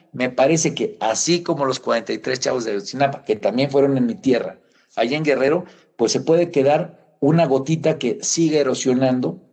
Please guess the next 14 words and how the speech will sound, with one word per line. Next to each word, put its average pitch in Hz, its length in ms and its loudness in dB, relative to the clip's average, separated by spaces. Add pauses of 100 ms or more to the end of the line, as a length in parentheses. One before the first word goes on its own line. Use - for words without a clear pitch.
(160)
al 113 180 -4
poder 131 340 0
público, 127 560 -6
obviamente 127 440 0
al 104 80 -6
partido 113 320 -8
en 113 80 -10
el 110 60 -10
gobierno, 120 400 -2
y 127 60 -12
que 113 80 -12
sigue 117 200 -6
diciendo, 117 280 -4
"Oye, 131 260 4